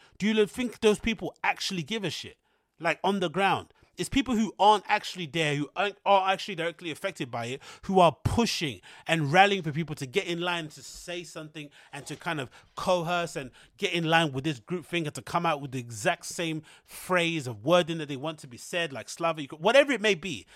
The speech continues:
It's just annoying We know what's going on there. It's absolutely horrible, as is every war that's happening in the entire world at the same time,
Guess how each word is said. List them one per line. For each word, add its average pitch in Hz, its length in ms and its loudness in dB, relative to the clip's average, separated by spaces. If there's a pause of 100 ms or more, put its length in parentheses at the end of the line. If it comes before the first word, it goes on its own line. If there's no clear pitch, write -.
(140)
It's 180 120 -2
just 254 200 -4
annoying 190 560 0 (340)
We 196 140 0
know 226 180 6
what's 220 240 2
going 175 240 2
on 190 180 2
there. 143 160 -2
It's 160 280 -8
absolutely 214 420 -2
horrible, 135 600 -2 (240)
as 202 200 2
is 202 140 -6 (100)
every 208 300 2
war 180 260 0
that's 143 140 -6
happening 160 420 -4 (240)
in 190 160 -6
the 175 160 -4
entire 180 460 0
world 151 400 0
at 185 160 0
the 160 80 -4
same 160 280 -2
time, 143 380 -4